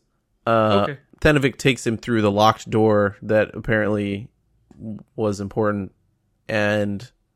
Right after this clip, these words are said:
Speaker 1: they go to the Time Crystal Cave.
Speaker 2: Yes, the magic cave where the time crystals are.
Speaker 1: In the magic crystal cave, Tenavik automatically knows which crystal is Pike's crystal, because apparently there's only one crystal per person, like a,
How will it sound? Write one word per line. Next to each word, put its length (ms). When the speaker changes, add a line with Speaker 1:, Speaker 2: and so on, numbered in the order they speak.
Speaker 1:
they 160
go 320
to 180
the 120
Time 500
Crystal 460
Cave. 680
Speaker 2:
Yes, 320
the 80
magic 380
cave 240
where 100
the 60
time 240
crystals 340
are. 240
Speaker 1:
In 200
the 60
magic 460
crystal 640
cave, 680
Tenavik 500
automatically 600
knows 260
which 280
crystal 420
is 140
Pike's 320
crystal, 480
because 260
apparently 400
there's 160
only 200
one 280
crystal 320
per 160
person, 400
like 220
a, 100